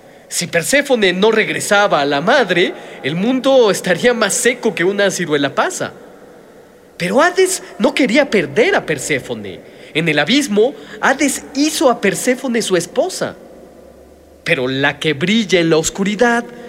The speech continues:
suplicó, escuchó el nombre de su madre y se puso a gritar con júbilo. Dio saltos de alegría. Esos saltos de alegría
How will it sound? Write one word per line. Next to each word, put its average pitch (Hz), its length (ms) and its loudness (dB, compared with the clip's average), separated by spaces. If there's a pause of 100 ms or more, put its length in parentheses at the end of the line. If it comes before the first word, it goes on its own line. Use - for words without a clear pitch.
(120)
suplicó, 254 960 2 (160)
escuchó 208 480 2
el 226 100 0
nombre 214 300 2
de 180 80 -2
su 185 160 -4
madre 269 400 2
y 240 40 -2
se 233 120 0
puso 285 260 -2
a 262 40 4
gritar 233 380 0
con 277 160 -2
júbilo. 240 600 -2 (600)
Dio 285 220 0
saltos 302 540 -2
de 170 80 2
alegría. 139 640 -6 (580)
Esos 240 260 0
saltos 285 400 0
de 208 80 4
alegría 196 600 2